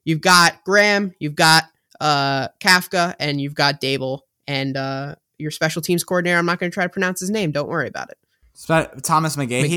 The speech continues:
Speaker 1: Mc-, yeah, um, it's not gonna work out well.
Speaker 2: The, the reason I, I needed to look that up, don't think I just got that. That's what, that's what, uh, people who, like, interviewed him said his name, and I would, I would think they would ask before the interview how to say your name. So I, I have the, the info, Alex, on the Giants,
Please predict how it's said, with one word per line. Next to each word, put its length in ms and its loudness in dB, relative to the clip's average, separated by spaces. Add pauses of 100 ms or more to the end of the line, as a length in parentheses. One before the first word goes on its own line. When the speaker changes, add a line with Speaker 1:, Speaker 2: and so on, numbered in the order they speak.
(120)
Speaker 1:
Mc-, 60 -20
yeah, 200 -4
um, 200 -10
it's 440 -12
not 200 -14
gonna 140 -14
work 220 -12
out 100 -12
well. 300 -14
Speaker 2:
The, 240 4
the 160 2
reason 280 2
I, 220 4
I 160 0
needed 280 2
to 100 -2
look 260 0
that 140 4
up, 180 4
don't 200 2
think 140 -4
I 80 4
just 240 -4
got 300 2
that. 160 -4
That's 320 -6
what, 300 -2
that's 280 0
what, 260 0
uh, 120 2
people 340 0
who, 140 2
like, 240 -2
interviewed 420 0
him 360 -4
said 260 -2
his 160 -6
name, 200 0
and 120 -2
I 120 0
would, 160 -4
I 120 0
would 160 -4
think 160 -4
they 80 -2
would 100 -2
ask 300 0
before 240 -6
the 160 -2
interview 280 -2
how 100 0
to 80 -4
say 180 -2
your 160 -2
name. 240 -6
So 360 -6 (280)
I, 280 2
I 20 0
have 320 2
the, 420 -4 (100)
the 200 -6
info, 440 -4
Alex, 400 -2
on 220 -2
the 100 -6
Giants, 520 -6